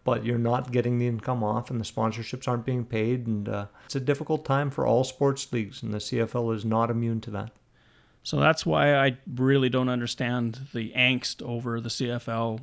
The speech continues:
Speaker 2: asking for a loan. Uh, the angst, yes, in the sense that the C F L is certainly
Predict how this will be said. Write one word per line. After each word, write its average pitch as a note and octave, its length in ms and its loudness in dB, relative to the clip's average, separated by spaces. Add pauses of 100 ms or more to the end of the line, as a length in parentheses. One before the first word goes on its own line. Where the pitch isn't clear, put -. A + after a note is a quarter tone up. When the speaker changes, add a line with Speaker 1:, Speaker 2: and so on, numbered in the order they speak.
Speaker 2:
asking A2+ 400 -4
for A#2 180 -6
a A2+ 80 -4
loan. A#2+ 300 -2 (360)
Uh, C3 120 0
the C3 240 2
angst, D3+ 320 4
yes, D3+ 260 4
in B2 120 0
the B2 60 -2
sense C3 300 0
that - 220 -2 (340)
the C3+ 80 -2
C C#3+ 180 2
F B2 160 2
L B2+ 280 2
is - 360 -4 (200)
certainly C#3 720 2